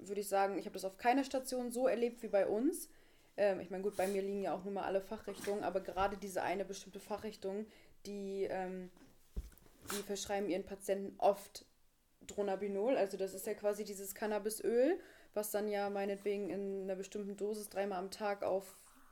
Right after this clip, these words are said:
Zwieback oder dergleichen gespritzt wird und die sich das dann gönnen. Äh, das finde ich eigentlich ganz okay, aber die Patienten haben alle berichtet, die merken davon halt weder irgendwie eine dämpfende Wirkung oder das ist halt meistens eigentlich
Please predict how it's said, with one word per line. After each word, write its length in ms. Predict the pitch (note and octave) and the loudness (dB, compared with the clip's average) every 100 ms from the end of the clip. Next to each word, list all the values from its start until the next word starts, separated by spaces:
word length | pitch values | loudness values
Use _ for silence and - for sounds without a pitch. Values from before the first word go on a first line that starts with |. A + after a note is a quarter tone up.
| - - | -18 -10
Zwieback 640 | - G#3+ A3 G#3+ G#3 - | -6 -4 2 4 4 2
oder 320 | - G3 G3 | 2 4 4
dergleichen 800 | F#3+ G3 F#3 F#3 G3+ A3 G#3 F#3 - - - | 2 0 4 4 4 0 -2 -4 -16 -20 -8
gespritzt 800 | - G#3+ - A#3 - A3+ - - | -4 -2 -4 0 4 2 0 4
wird 180 | A#3+ C4 | 6 6
und 160 | G#3 G3 | 2 -2
die 60 | |
sich 160 | G3 G3 | -8 -6
das 160 | G#3 | -4
dann 200 | - F#3+ | -2 -2
gönnen. 380 | G3 G3+ C4 - - - - - - - - | 4 6 6 4 0 -18 -18 -18 -20 -6 6
Äh, 260 | G#3+ G#3 | 8 8
das 160 | G#3+ A3+ | 6 2
finde 140 | B3 | 2
ich 100 | A#3+ | 2
eigentlich 240 | G#3 G#3+ - | 0 0 -2
ganz 220 | G#3+ G#3 | -2 -2
okay, 340 | G#3 A#3 A#3+ | -2 2 4
aber 200 | G3+ G3+ | 6 4
die 100 | G#3 | 0
Patienten 560 | G#3 G3 - A3+ A3 G#3 | -6 -4 0 2 0 0
haben 160 | G#3 | 0
alle 160 | F#3 G#3 | 2 0
berichtet, 560 | G3 F#3+ G#3 - G#3 G3 | 0 -2 -4 -8 -10 -2
die 40 | |
merken 300 | F#3 F3+ A3 | 2 2 2
davon 320 | E3+ E3+ F#3 | -2 -4 -6
halt 220 | F3 F3 - | -4 -4 -2
weder 460 | G3+ G#3 G3 F3 | 0 2 0 0
irgendwie 500 | F#3 G3+ G3 G3+ G3 | -2 -4 -6 -8 -6
eine 160 | F#3+ F#3 | -4 -2
dämpfende 500 | F3+ F#3 G#3+ A3 G#3 | 2 2 0 -4 -2
Wirkung 380 | G#3 G#3+ A3+ G#3+ | -2 -2 -2 -2
oder 300 | - G3 F#3+ - - - | 0 0 0 -4 -14 -6
das 140 | G3+ | -4
ist 100 | G#3 | -2
halt 140 | A3 G#3 | -2 2
meistens 400 | G3 A3+ C4 - | 2 2 0 0
eigentlich 300 | F#3 G#4 | 0 -2